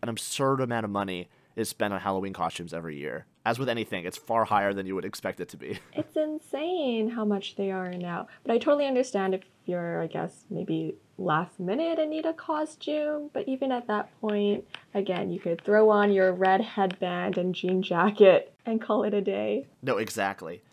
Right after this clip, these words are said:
Speaker 1: So when I started thinking about what makes a good Halloween costume, like, creativity I thought of, a little bit of effort is nice.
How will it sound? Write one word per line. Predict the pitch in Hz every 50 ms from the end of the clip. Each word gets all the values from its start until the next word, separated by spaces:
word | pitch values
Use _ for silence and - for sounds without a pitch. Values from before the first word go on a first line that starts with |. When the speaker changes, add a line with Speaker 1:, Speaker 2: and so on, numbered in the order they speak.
| _ -
Speaker 1:
So | 123
when | 113 110 110
I | 127
started | - - 160 156 -
thinking | 127 117 - - 113
about | 107 98 - 95 95 92 87 - - - - _ _
what | - 98 101 107 95
makes | 98 101 104 98 - 113
a |
good | 101 104 92
Halloween | 90 98 98 98 92 95 90 90
costume, | - 82 78 76 - - 87 87 92 95
like, | 90 85 -
creativity | - - 110 98 - 107 101 104 104
I | 95
thought | - 98 95 95 101
of, | 98 98 101 90
a | - - _ _ 98
little | 95 92 98
bit | 95 101 95
of | 92 -
effort | - 95 - - 98 92 87 -
is | 92 -
nice. | 98 90 85 87 92 - - - -